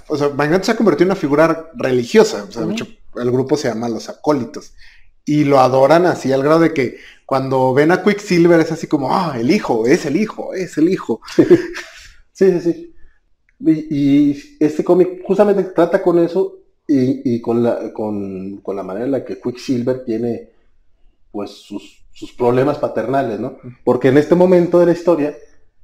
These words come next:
Speaker 2: eh, Quicksilver y la Bruja Escarlata siguen siendo hijos de Magneto.
Speaker 1: Y siguen siendo mutantes.
Speaker 2: Y siguen siendo mutantes, ya no son mutantes.
Speaker 1: Sí, curioso, ¿verdad?
Speaker 2: Sí.
Speaker 1: Ahora,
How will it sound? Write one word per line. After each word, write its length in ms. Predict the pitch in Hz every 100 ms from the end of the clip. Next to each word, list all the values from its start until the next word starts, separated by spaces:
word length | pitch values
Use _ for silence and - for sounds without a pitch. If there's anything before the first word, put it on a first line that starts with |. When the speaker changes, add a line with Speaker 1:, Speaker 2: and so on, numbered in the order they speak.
| - _ _ -
Speaker 2:
eh, 160 | 101 -
Quicksilver 460 | 120 131 117 113 117
y 560 | 104 101 95 92 92
la 80 | 95
Bruja 180 | 98 104
Escarlata 360 | 117 107 117
siguen 300 | 117 113 120
siendo 280 | 117 107 107
hijos 300 | 104 117 92
de 80 | 82
Magneto. 380 | 85 127 135 -
Speaker 1:
Y 60 | 139
siguen 220 | 123 117
siendo 220 | 127 123
mutantes. 540 | 123 120 135 127 - -
Speaker 2:
Y 60 | 107
siguen 260 | 120 131 147
siendo 160 | 143
mutantes, 340 | 135 - 165 160
ya 80 |
no 100 | 165
son 140 | 180 165
mutantes. 400 | 156 160 156 160 120
Speaker 1:
Sí, 180 | 123 131
curioso, 340 | 123 113 135 139
¿verdad? 300 | 135 139 160 -
Speaker 2:
Sí. 240 | 135 135 - - - - -
Speaker 1:
Ahora, 420 | 151 170 -